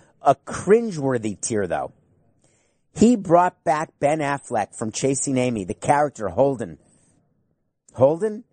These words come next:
Holden Banksy. Banksy? Banks? Whatever his name is. Holden. The guy from Chasing Amy, the one who does the comics, Blunt Man and Chronic.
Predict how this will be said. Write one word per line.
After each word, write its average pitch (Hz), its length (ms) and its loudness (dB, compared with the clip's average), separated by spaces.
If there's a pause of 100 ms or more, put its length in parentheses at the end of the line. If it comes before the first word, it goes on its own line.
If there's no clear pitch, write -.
(140)
Holden 151 400 -2
Banksy. 131 760 -8 (420)
Banksy? 208 640 -2 (500)
Banks? - 640 -2 (640)
Whatever 185 340 2
his 117 120 -12
name 113 220 -8
is. 85 260 -14 (100)
Holden. 170 500 2 (800)
The 156 80 2
guy 180 200 2
from 180 160 -16
Chasing 175 400 -6
Amy, 180 360 -4 (340)
the 143 100 -4
one 165 220 0
who 165 120 -2
does 160 380 0
the 151 300 -4
comics, - 580 -8 (480)
Blunt 175 240 0
Man 165 180 -6
and 160 80 -8
Chronic. 175 460 -6